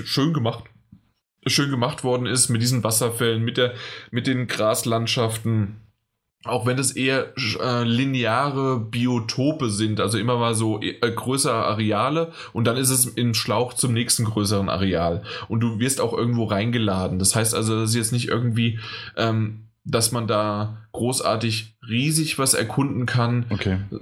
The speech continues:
Speaker 1: sondern das ist halt eher schlauchartig und halt dann genau für diese Mission wird das geladen und fertig ist es.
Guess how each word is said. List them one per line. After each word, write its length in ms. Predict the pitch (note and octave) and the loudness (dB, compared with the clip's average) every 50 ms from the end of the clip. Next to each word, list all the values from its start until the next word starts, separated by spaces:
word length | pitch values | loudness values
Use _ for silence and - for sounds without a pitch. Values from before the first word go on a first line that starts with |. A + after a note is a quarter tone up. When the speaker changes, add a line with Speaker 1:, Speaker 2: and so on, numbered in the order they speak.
| - - | -8 -4
Speaker 1:
sondern 340 | G#2 A#2+ A#2+ A#2 A#2 A2+ | -2 0 0 0 0 0
das 140 | A2+ A2+ A2+ | 0 0 0
ist 160 | A#2+ A#2 A#2+ | 0 2 2
halt 200 | C3 A#2 G#2+ G#2+ | 0 0 -2 -2
eher 360 | G#2 A2 A2 A2 A2 G#2 G#2+ - | -2 -2 0 0 0 -2 -4 -4
schlauchartig 1000 | - - - - G2 F#2+ A2 G#2 - - G2+ G#2 G2+ G2 A2+ G2+ F#2+ - - - | -4 -2 0 0 2 2 0 0 0 0 0 0 0 0 -2 -2 -2 -2 -4 -2
und 260 | G#2+ G#2 G#2 G2 - A2 | -2 0 0 0 0 0
halt 340 | G#2+ G2 G2+ G#2 G2+ - - - | 2 2 0 0 -2 -6 -4 -2
dann 280 | G#2 G2+ A2+ A2+ A2+ G#2+ | 0 0 0 0 0 0
genau 340 | A#2 G#2+ G#2 G2+ G2+ A2 | 0 0 0 0 0 0
für 200 | A2 A2 - A#2 | 0 0 -2 0
diese 240 | G2+ A2 A2 A2+ A#2 | 0 2 2 2 2
Mission 680 | A2+ A2 G#2+ A2 A2 - G#2 G2+ G#2+ A2+ A2+ A2+ G#2 | 2 2 2 2 2 0 0 2 2 2 0 0 0
wird 180 | A2 G2+ F#2+ - | 0 -2 0 0
das 300 | A2 G#2+ G#2+ - - - | 0 0 2 0 0 0
geladen 500 | A#2 G#2+ G2 F#2 F2 F#2 G2+ G2 G2+ F#2+ | 0 0 0 0 0 -2 -2 -2 -2 -2
und 160 | B1+ F#2+ F#2+ | -4 -4 -2
fertig 420 | - - F#2+ F2+ - F2+ E2 - - | -2 0 0 0 0 -2 -4 -4 -6
ist 140 | D#2+ - | -6 -4
es. 300 | C2 - - - - - | -4 -2 -2 -4 -4 -6